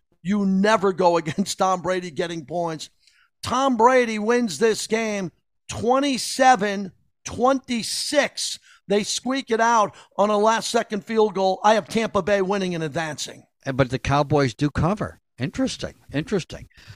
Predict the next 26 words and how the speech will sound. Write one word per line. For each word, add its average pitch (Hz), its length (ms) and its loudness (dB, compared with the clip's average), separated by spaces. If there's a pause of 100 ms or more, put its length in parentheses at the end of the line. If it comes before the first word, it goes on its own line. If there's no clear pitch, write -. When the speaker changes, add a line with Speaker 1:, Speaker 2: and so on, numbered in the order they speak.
(120)
Speaker 2:
Uh, 131 100 2
Tampa 170 360 2
Bay 160 240 4
Buccaneers 139 880 2
have 123 180 0
been 117 140 -2
so 147 260 -4
hard 139 340 -6
to 123 100 -2
watch 131 340 0
all 123 220 4
year 123 260 2
because 120 540 0
they've 120 140 -2
been 117 120 -4
so 131 300 -2
inconsistent. 127 720 -4
They've 123 100 -2
been 123 140 -6
s-, - 160 -12
incre-, - 360 -12 (240)
you're, 147 880 0
you're 147 100 4
watching 156 400 0
bad 160 340 2
football. 180 560 -2